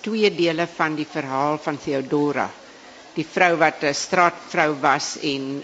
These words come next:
toe word sy 'n magtige heerser. Jy weet, ek het dit een keer vir, ehm, Herman Gilomee gesê, d-, hy vra my waarmee ek besig, toe sê ek, "Maar hierdie vrou wat, eh, s-, jy weet, sy was 'n prostituut, toe word sy 'n magtige heerser." "O,"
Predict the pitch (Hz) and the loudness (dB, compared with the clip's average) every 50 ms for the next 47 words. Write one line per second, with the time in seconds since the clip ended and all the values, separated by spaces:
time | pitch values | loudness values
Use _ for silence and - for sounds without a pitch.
0 | - 139 - - 160 147 143 160 160 156 160 - - - - 165 147 139 135 135 | -12 -12 -6 -6 -6 -4 -2 -2 -4 -4 -6 -10 -14 -6 -2 0 0 0 0 -2
1 | 139 143 139 131 - - - 151 - - 143 131 135 143 143 131 - - - 131 | -2 -2 -2 -4 -4 -6 -10 -10 -6 -6 -4 -4 -2 -4 -4 -4 -6 -6 -6 -6
2 | 113 - - - - - - - - - - - - - - - 170 156 156 180 | -6 -8 -10 -14 -18 -20 -20 -20 -20 -20 -20 -20 -20 -18 -12 -8 -6 -2 0 0
3 | 175 180 185 - 196 185 - - - - 170 170 160 - 180 175 165 - - 180 | 2 2 0 0 0 0 0 -2 -2 -2 -4 -4 -2 -2 -2 -2 -2 -2 -2 0
4 | 160 147 143 139 - 131 123 131 143 139 135 135 127 131 135 135 147 135 165 170 | 2 2 2 2 0 -2 -2 -2 -2 -2 -4 -10 -8 -2 0 0 0 2 2 0
5 | 160 - - 202 180 190 185 190 170 156 143 - 147 135 - - - 156 143 147 | 0 -2 -4 -4 -4 -2 -2 -2 -2 -2 -2 -2 -4 -4 -4 -2 -2 0 0 0
6 | 143 131 - - - - - - - - - - - - 123 123 - 160 160 147 | 0 -2 -6 -12 -12 -14 -20 -20 -20 -20 -20 -14 -10 -8 -8 -6 -2 0 0 0
7 | - 156 151 143 139 135 127 131 151 156 - 165 147 139 139 160 165 160 - 160 | 0 0 -2 0 2 2 2 2 0 -4 -4 -4 -6 -4 -2 -2 0 0 0 -2
8 | 131 - - 151 - - 190 185 175 175 - - 165 160 160 165 185 - - - | -4 -4 -8 -10 -6 -2 -2 0 0 -2 -4 -8 -6 -6 -4 -6 -6 -6 0 2
9 | 226 233 214 196 165 143 131 139 - - - 143 135 135 127 - - - - - | 4 4 4 4 4 2 2 0 0 -2 0 0 0 0 -2 -8 -16 -18 -18 -18
10 | - - - - - - - - - 143 135 139 147 147 160 156 - 175 165 160 | -18 -18 -14 -10 -10 -8 -8 -6 -6 -4 -4 -4 -2 -4 -4 -2 0 2 2 2
11 | 160 - 175 - - 175 170 - - - 147 - - 226 - - 196 165 165 170 | 2 0 -2 -2 0 -2 -2 -2 -4 -10 -8 -2 -2 -2 0 0 0 2 2 0
12 | 170 170 - 190 170 160 156 156 151 143 135 135 - 143 139 151 147 - - 165 | 0 0 0 0 2 2 2 2 0 0 -2 -6 -8 -6 -4 -4 -4 -4 -4 -6
13 | 147 - 156 147 151 151 147 - - 156 147 - - 180 | -4 -2 -2 0 0 -2 -2 -4 -4 -6 -6 -4 -2 -2